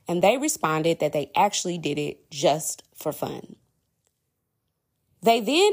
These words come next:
asked Troy and Kason, asked Ramona what was the difference between them and Ramondo, and she replied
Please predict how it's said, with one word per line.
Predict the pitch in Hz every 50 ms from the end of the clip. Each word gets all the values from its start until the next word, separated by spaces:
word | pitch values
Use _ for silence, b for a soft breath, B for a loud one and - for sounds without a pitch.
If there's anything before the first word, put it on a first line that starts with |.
| -
asked | - 170 175 165 156 156 151 147 - - - _
Troy | - - - 240 202 180 170 156 151 151 151 165 - _ _ _ _ _ _ _ _ _ _ _ _
and | - 170 165
Kason, | - 196 220 214 233 233 - - 160 160 - -
asked | 185 196 220 262 277 -
Ramona | 294 302 269 190 165 156 156 156 147 147 151 - - _
what | - 151 151 170 240 311 427 403
was | - 370 -
the | - 359
difference | 240 190 185 180 - 185 180 165
between | - - 165 - - 175 165 156 147
them | 147 165 170 175 185 190 196 202 b b b b b b -
and | 185 180
Ramondo, | 175 170 160 165 170 175 185 180 - - - - - - 160 b b b b b b b b -
and | 208 196 202
she | 202 - - - 247 247
replied | 240 294 285 294 - 180 156 147 139 139 - - - -